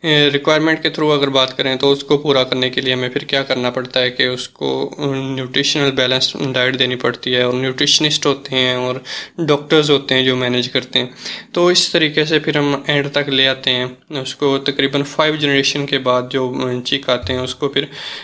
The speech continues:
end पे जो, अ, पेरेंट stock बच जाता है उनको फिर hybrid कर देते हैं कि Cornish का मेल लेते हैं और Plymouth Rock की female लेते हैं। इन दोनों को जब हाइब्रिड, अ, करवा देते हैं, इनका cross कराते हैं, तो जो इनसे बच्चे आते हैं वो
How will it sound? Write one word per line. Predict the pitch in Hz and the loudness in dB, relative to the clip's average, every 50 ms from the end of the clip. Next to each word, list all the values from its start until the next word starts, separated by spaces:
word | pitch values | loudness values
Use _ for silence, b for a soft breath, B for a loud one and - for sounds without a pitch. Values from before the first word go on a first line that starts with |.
| B - | B -4
end | 170 165 165 170 170 | -2 0 0 0 -2
पे | 170 170 175 170 | 0 0 0 0
जो, | 160 160 151 151 151 | 2 2 0 0 0
अ, | 151 - | -2 -4
पेरेंट | 160 147 143 139 143 147 151 147 143 147 | -2 -2 -2 2 2 2 4 2 2 -2
stock | - - 147 135 135 | 0 0 0 0 0
बच | 139 135 135 131 131 | 0 0 0 0 0
जाता | 143 135 135 139 | -2 0 0 0
है | 139 131 | 0 0
उनको | 135 131 143 139 | -2 -2 -2 -2
फिर | 139 - - 147 - | -2 0 -4 -4 -2
hybrid | - 151 135 131 127 139 143 131 | -2 -2 -2 -2 0 -2 -2 0
कर | 127 131 123 120 | 0 0 0 2
देते | 123 120 120 - - | 0 0 0 0 -2
हैं | 127 127 131 - | -2 -2 0 2
कि | 143 143 143 139 - B B B B B B B B B B _ - - | 2 2 2 0 -2 B B B B B B B B B B _ -8 0
Cornish | - 139 135 131 139 147 147 - | 2 2 4 4 2 2 0 0
का | - 160 147 | 2 2 2
मेल | 143 135 127 127 131 | 2 2 2 2 2
लेते | 131 143 139 139 - 147 | 2 0 0 0 0 -2
हैं | 143 143 147 131 135 139 | 0 0 -2 -2 -2 -2
और | 135 135 127 127 127 127 127 127 131 139 135 - | 0 0 0 0 0 0 0 0 0 -2 -2 -2
Plymouth | 135 127 127 127 127 127 131 - - | 0 0 2 2 0 -2 0 2 2
Rock | 127 127 123 - | 2 2 2 0
की | 165 165 | -2 -2
female | 165 - 147 131 127 123 120 117 | 0 0 0 0 2 0 0 2
लेते | 117 120 120 - 143 | 2 0 2 2 0
हैं। | 143 | 0
इन | 151 | 2
दोनों | 147 147 143 151 147 | 2 2 2 2 0
को | 151 156 151 | 0 0 2
जब | 151 147 139 143 | 2 2 0 2
हाइब्रिड, | 143 139 123 127 131 135 143 143 | 0 0 0 0 0 0 0 0
अ, | B B B B B B B B B _ - 160 160 160 156 151 151 - | B B B B B B B B B _ -2 2 2 2 2 0 0 2
करवा | 151 139 135 131 135 | 4 6 6 6 6
देते | 139 139 139 147 | 4 2 2 2
हैं, | 143 143 | 2 2
इनका | 139 143 147 | 2 2 0
cross | 143 - 143 135 131 - | 2 4 2 2 4 2
कराते | - 147 139 135 131 - 151 | 0 0 0 0 0 0 0
हैं, | 147 147 | 0 0
तो | 160 156 | 0 -2
जो | 151 - | 0 2
इनसे | 156 156 156 170 170 175 170 - - 196 185 | 0 0 2 2 0 0 0 4 4 6 4
बच्चे | 175 160 151 143 - - 147 | 6 4 0 0 2 2 2
आते | 139 135 135 - 143 | 2 2 2 0 0
हैं | 135 135 | 0 2
वो | 135 135 151 190 202 - - _ | 2 2 2 2 0 -4 -12 _